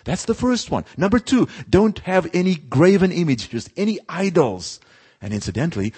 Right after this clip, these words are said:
we want to, both of those commandments we can easily break. Don't just think back then. We here in our contemporary society, too many times, we too have other gods. We have our own idols.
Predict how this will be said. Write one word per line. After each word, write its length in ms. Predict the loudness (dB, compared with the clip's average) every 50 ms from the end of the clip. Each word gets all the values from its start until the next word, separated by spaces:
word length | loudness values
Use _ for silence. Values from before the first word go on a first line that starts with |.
| -4
we 100 | -2 -2
want 120 | -2 0 -2
to, 60 | -4
both 280 | 0 2 2 2 4
of 80 | 2 2
those 180 | 0 0 -2 -2
commandments 480 | -4 -4 -4 -2 -2 -2 -2 -4 -6 -10 -6 -4
we 100 | -4 -4
can 180 | -2 -4 -6
easily 380 | -4 -2 -2 -2 -2 -2 -4 -4
break. 400 | -4 -4 -2 -2 -2 -4 -6 -12 -20 -4 _
Don't 160 | -2 -2 0
just 220 | -2 -4 -6 -2
think 200 | -4 -4 -4 -4 -10 -18 -20 -20 -10
back 260 | -8 -8 -8 -8 -4 -4
then. 420 | -2 0 0 0 -2 -4 -8 -10 -16 _ _ _ _ _ _
We 340 | -6 -2 0 0 0 -2 -4
here 340 | -6 -6 -2 -2 0 0
in 160 | -2 -2 -4 -4
our 120 | -4 -4
contemporary 480 | -4 -6 -6 -4 -4 -4 -2 -2 -2 -2
society, 500 | -6 -8 -6 -4 -4 -4 -2 -4 -4 -8 -10 _ _ _
too 120 | -6 -4
many 220 | -2 0 0 -2 -2
times, 380 | -4 -4 -4 -4 -4 -4 -6 -12 -16 -12
we 320 | -4 -2 0 0 0 0 -2
too 320 | -4 -2 0 0 0 0 -2 -4
have 180 | -8 -8 -6 -4 -4
other 240 | -4 -2 -2 -2 -4
gods. 640 | -4 -8 -8 -6 -6 -8 -10 -12 -14 -16 -16 -18 -20 _ _ -18 _
We 220 | 0 2 2 2 0
have 220 | 0 -2 -4 -4 -4
our 200 | -2 0 0 0 0
own 220 | 0 -2 -2 -4 -8
idols. 1040 | -8 -6 -4 -4 -4 -4 -6 -6 -10 -12 -14 -16 -16 -16 -16 -18 -18 -20 -20 -20